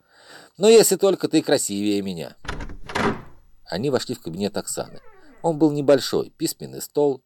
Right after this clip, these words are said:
шкаф с разноцветными папками для документов,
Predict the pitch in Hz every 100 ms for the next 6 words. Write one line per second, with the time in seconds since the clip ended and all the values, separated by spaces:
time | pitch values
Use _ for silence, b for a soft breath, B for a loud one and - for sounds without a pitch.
0 | _ - - - 165 - 123 117 123 -
1 | 131 117 120 120 131 117 113 113 107 104
2 | - 107 110 98 90